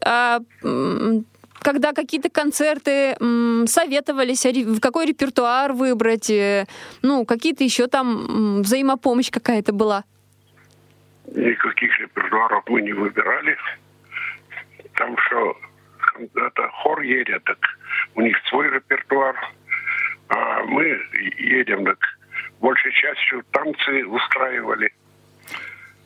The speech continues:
Speaker 1: Часто ли вам именно приходилось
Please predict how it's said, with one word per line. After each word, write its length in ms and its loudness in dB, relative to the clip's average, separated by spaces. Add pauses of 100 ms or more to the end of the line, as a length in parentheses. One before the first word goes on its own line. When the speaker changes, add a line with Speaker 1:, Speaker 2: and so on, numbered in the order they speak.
(220)
Speaker 1:
Часто 400 4
ли 160 2
вам 220 2 (400)
именно 340 6
приходилось 680 2